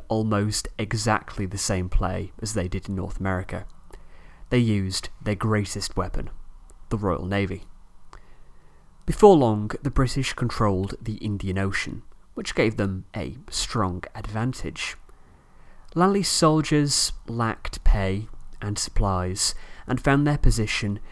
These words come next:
deteriorating across seventeen fifty-nine. The British finally drew Lally out in January seventeen sixty, and the two fights fought at Wandiwash, about forty miles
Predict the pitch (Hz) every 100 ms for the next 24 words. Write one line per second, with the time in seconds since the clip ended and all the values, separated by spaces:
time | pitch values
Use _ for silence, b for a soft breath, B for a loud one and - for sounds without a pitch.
0 | B 113 - - 120 101 90 90 92 95
1 | 92 101 - B B - - 131 117 -
2 | - - - 110 104 - 104 95 95 -
3 | 95 104 98 92 - - - - b b
4 | b b b b - 123 139 - 127 -
5 | - - - 139 131 127 117 113 - -
6 | 120 120 113 - 101 98 98 - 90 -
7 | - - 107 101 - 98 92 92 - 104
8 | 95 - 92 - 135 - 107 101 B B
9 | B B - 139 139 - 165 160 - 120
10 | 110 110 - - - 101 92 - - -
11 | B - 95 - - B B - 117 113
12 | 104 - - - - - - - B B
13 | B - 117 113 107 - - 156 143 131
14 | 110 98 95 92 -